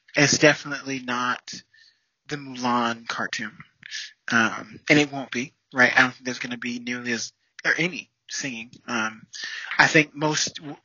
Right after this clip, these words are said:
we'll hear, like, and even in the trailer you heard, you heard, um, like, I think violins playing the theme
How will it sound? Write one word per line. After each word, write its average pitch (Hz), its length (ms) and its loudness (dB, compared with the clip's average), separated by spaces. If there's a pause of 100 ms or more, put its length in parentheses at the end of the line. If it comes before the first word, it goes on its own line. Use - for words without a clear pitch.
we'll 165 160 4
hear, 156 200 6
like, 143 220 6
and 175 100 -6
even 240 180 -2
in 170 100 2
the 135 40 -8
trailer 147 300 -2
you 131 80 -4
heard, 131 160 -8 (480)
you 151 140 -4
heard, 147 360 2
um, 123 280 -2
like, 113 160 -6
I - 20 -8
think 147 160 -8
violins 120 520 -4
playing 120 400 -6
the 113 140 -16
theme 123 460 -8